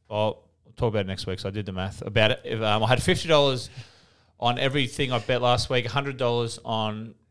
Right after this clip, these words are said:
my best bet and fifty on my multi, and I think I was twenty-five dollars up or something like that. So,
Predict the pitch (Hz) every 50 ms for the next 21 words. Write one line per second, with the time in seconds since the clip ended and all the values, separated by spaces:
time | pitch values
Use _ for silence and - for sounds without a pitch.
0 | _ _ _ _ _ _ _ 120 110 107 107 104 104 95 95 - 117 110 - -
1 | - 113 110 - 95 104 101 104 104 101 - - - 120 - - 123 110 107 104
2 | 101 104 107 101 - 117 107 107 - - 127 117 110 107 107 107 101 - - _
3 | _ _ _ _ _ _ _ _ _ _ _ _ _ _ - - - 120 117 110
4 | - - 113 107 101 101 113 104 101 98 90 101 92 - 101 - - 101 95 95
5 | 92 92 90 87 - - 107 101 101 98